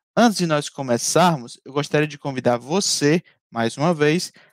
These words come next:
a se inscrever no nosso canal. Estamos na campanha rumo aos quatro mil inscritos aqui no Tática Didática. Siga a gente no Instagram, siga a gente também no Twitter. Beleza, pessoal? Além disso, também gostaria de convidar você a ser um tatiquista,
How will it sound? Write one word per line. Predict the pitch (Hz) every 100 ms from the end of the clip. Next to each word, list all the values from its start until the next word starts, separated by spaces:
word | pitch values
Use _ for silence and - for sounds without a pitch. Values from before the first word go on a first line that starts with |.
| _
a | -
se | 180 196
inscrever | - 202 185
no | 180
nosso | 170 165 -
canal. | 185 170 120
Estamos | 117 - 127
na | 135 127
campanha | 135 135 135
rumo | 131 131
aos | 127 127
quatro | - 131 -
mil | 127 160
inscritos | 180 - - 147 160 147
aqui | 143 131
no | 117
Tática | 117 117 -
Didática. | 135 147 143 175 208 - - - _
Siga | - - 208
a | 202
gente | 180 175
no | 170
Instagram, | - 156 151 185 196
siga | - 170 175
a |
gente | 165 165
também | - 170 143
no | 147
Twitter. | 156 170 107 - 69 - _ _ _ _ _
Beleza, | 104 139 208 220
pessoal? | 180 - 135 71 50 _ _ _ _ _ _ _
Além | 175 208 220
disso, | 160 202 -
também | 185 175
gostaria | 175 170 160
de | 151
convidar | - 160 143 139
você | 135 160 - 170
a | 175
ser | - 165
um | 185
tatiquista, | 180 185 - - - 175 - - -